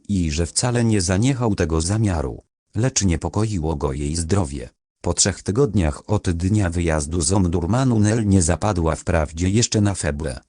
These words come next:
ale twarz jej schudła i zamiast opalić się, stawała się coraz przezroczystsza, a jej małe rączki wyglądały, jakby ulepione z wosku.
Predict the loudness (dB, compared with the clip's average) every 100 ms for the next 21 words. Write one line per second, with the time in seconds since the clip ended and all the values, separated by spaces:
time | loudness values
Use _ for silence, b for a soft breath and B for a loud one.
0 | _ 0 0 -2 -4 -2 -2 0 0 2
1 | 0 -2 -2 0 -2 0 0 2 2 0
2 | 0 -2 0 0 -2 -4 -10 -12 -14 _
3 | -8 -4 0 0 -2 -2 -2 0 0 0
4 | -2 -2 -2 0 0 -2 -2 -2 -4 -2
5 | -6 -8 _ -4 0 0 2 2 2 2
6 | 2 0 0 -4 -2 0 0 0 0 0
7 | 0 0 0 -2 0 -2 0 0 2 0
8 | -2 -4 -4 -4 -6 -8